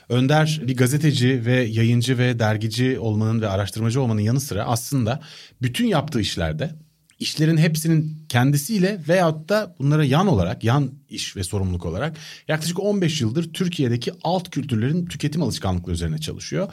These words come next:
Ve bunun için dergiler yaptı, yaptığı dergilerde aslında kendi yaptığı işi görülmeyen insanların dergileriyle uğra-, uğraştım diye tanımlıyor. Daha sonra kendi dergisini de çıkarıyor. Yani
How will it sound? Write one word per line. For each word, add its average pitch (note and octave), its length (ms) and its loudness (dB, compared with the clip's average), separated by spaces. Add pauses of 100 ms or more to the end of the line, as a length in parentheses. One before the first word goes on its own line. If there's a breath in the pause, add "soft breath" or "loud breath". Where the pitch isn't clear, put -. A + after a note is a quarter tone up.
(400 loud breath)
Ve D3 100 0
bunun D#3 260 2
için D#3 240 2
dergiler B2+ 400 4
yaptı, D3 320 2
yaptığı A#2 340 2
dergilerde A#2+ 720 2 (420)
aslında A#2 640 0 (120)
kendi B2 260 2
yaptığı B2 300 2
işi B2 300 2 (320 loud breath)
görülmeyen C#3 600 4
insanların A#2 640 2
dergileriyle G2+ 500 2
uğra-, F2 320 -2
uğraştım F#2 480 -2
diye E2+ 160 -4
tanımlıyor. F#2 460 -4
Daha D3 140 0
sonra D3+ 200 -2
kendi D3+ 220 0
dergisini A#2+ 360 -2
de G#2 60 0
çıkarıyor. G#2 440 -2
Yani G#2 360 -2